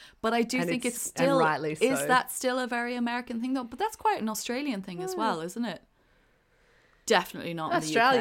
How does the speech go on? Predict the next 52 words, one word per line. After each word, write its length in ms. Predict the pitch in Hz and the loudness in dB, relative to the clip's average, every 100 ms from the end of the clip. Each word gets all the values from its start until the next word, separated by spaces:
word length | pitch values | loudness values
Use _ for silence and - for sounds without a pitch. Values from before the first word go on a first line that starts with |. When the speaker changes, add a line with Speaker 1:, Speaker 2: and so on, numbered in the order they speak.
| 175 | 2
Speaker 1:
U 0 | |
K 140 | 143 | 2
Speaker 2:
used 200 | 175 190 | 0 -2
to 60 | 160 | -4
Speaker 1:
or 80 | 147 | -2
Speaker 2:
totally 440 | 143 180 226 175 | 2 2 2 0
Speaker 1:
Ireland. 60 | 135 | -2
Speaker 2:
be 120 | 135 | -4
like 280 | 131 131 131 | -2 -4 -2
that. 220 | 139 123 | -4 -2
You 80 | 147 | -6
get 240 | 156 104 | -4 -4
married 440 | 139 139 139 139 139 | -4 -6 -4 -6 -6
young, 400 | 139 147 123 147 | -6 -6 -8 -6
yeah. 320 | 160 135 123 | -4 -4 -4
But 60 | 175 | -2
Speaker 1:
Yeah. 140 | 165 | -2
Speaker 2:
now 300 | 220 233 220 | 0 0 0
it's 180 | 196 202 | -2 -2
like 180 | 196 196 | -6 -4
people, 400 | 233 226 214 196 | -6 -4 -4 -4
nah, 360 | 370 403 403 | 0 0 0
people 240 | 392 214 190 | 0 -2 0
want 300 | 180 175 175 | 0 -2 -6
their 140 | - | -4
options. 440 | 233 - 247 226 | -4 -4 -6 -4
They 80 | 196 | -4
wanna 200 | 165 160 | -4 -4
live 160 | 160 156 | -6 -4
their 160 | 156 160 | -6 -2
life. 520 | 196 220 220 220 - | 0 0 0 -4 -4
Like, 340 | 160 147 147 | -2 -2 -4
they 120 | 160 | -6
wanna 220 | 156 151 147 | -6 -6 -8
get 180 | 151 | -10
careers 480 | - 175 196 233 233 | -10 -6 -4 -2 -4
going. 560 | 233 233 220 220 220 220 | -4 -4 -4 -4 -4 -4
Like, 260 | 190 175 | -4 -4
the 80 | - | -2
world 160 | 233 247 | 0 0
has 120 | 151 | -2
Speaker 1:
Yeah. 60 | 147 | -4
Speaker 2:
changed 420 | 160 151 147 - | -6 -6 -8 -10
so 220 | - 151 | -8 -6
much 260 | 151 147 - | -4 -6 -8
for 80 | 165 | -6
young 240 | 147 147 | -4 -6
kids. 220 | 165 147 | -8 -8
The 120 | 160 151 | -4 -4
idea 260 | 156 165 | -2 -2
of 80 | 151 | -2
having, 400 | 160 156 147 | -4 -6 -6